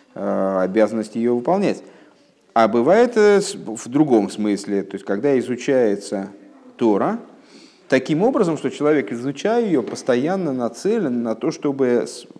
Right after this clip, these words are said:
вот то, что называется ласуки шмайсу, а либо де гилхису, а, к-, нацелен на с-, на алаху, на практику, на решение практических задач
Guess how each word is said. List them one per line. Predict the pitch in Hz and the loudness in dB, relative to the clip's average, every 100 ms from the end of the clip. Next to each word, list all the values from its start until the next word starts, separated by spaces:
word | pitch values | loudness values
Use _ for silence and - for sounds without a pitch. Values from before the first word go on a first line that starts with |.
| 50 - | -20 -20
вот | 78 95 98 - | -16 -12 -12 -10
то, | 95 | -12
что | 92 - | -10 -10
называется | 92 101 151 160 120 | -8 0 0 0 0
ласуки | 113 110 147 113 104 | 2 2 0 -6 -6
шмайсу, | - 110 101 117 135 | -8 -6 -4 -2 -2
а | |
либо | 131 151 | -2 -2
де | 143 135 | -2 -4
гилхису, | 123 117 - 147 - - _ _ _ _ | -4 -6 -6 -16 -18 -18 _ _ _ _
а, | 98 101 101 101 - - _ | -4 0 0 -2 -4 -14 _
к-, | - - 113 - | -20 -18 -16 -8
нацелен | 135 135 135 190 220 151 123 120 | -2 0 2 4 4 4 0 0
на | 139 160 165 156 | 0 0 0 -2
с-, | - - - - - - | -6 -18 -20 -20 -18 -8
на | 131 147 143 | 0 4 4
алаху, | 151 - 107 78 | 4 0 -6 -4
на | 113 | -4
практику, | 120 123 - - - - - _ _ _ _ _ - - _ _ _ _ _ _ _ _ | 0 0 0 -12 -18 -20 -20 _ _ _ _ _ -20 -20 _ _ _ _ _ _ _ _
на | 113 117 113 113 110 110 - - - - - _ _ | 0 4 6 6 4 2 -4 -20 -20 -20 -20 _ _
решение | 139 143 139 170 180 120 104 104 113 - - - _ _ _ _ | 2 4 4 4 4 2 0 -2 -8 -14 -20 -20 _ _ _ _
практических | - 123 123 156 113 123 107 | -2 -2 -2 -6 -6 -2 -2
задач | 113 117 85 - | 0 0 -2 -6